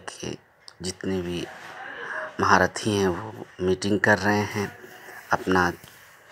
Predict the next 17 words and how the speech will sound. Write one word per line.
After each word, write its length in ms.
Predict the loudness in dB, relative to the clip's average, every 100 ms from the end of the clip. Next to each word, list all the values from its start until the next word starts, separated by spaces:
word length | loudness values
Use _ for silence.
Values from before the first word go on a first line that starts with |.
| -6
चुनाव 380 | 0 6 8 8
की 120 | 4 -2
तैयारी 360 | 2 4 4
में 140 | 2 2
लगे 260 | 0 0
हुए 200 | -2 0
हैं, 220 | -2 -2
तो 300 | 0 0 0 -4 -16 _ _ _ _ _ _ -20
सभी 320 | 0 2 2 0
की 120 | 0
समस्याओं 580 | 0 2 0 0 0 0
को 100 | -4
ध्यान 260 | -6 -2 0
में 240 | 0 -2 -4 -12 -12 -10 -8 0
रखते 440 | 4 6 4 4
हुए 220 | 4 4 2
वो 240 | 2 0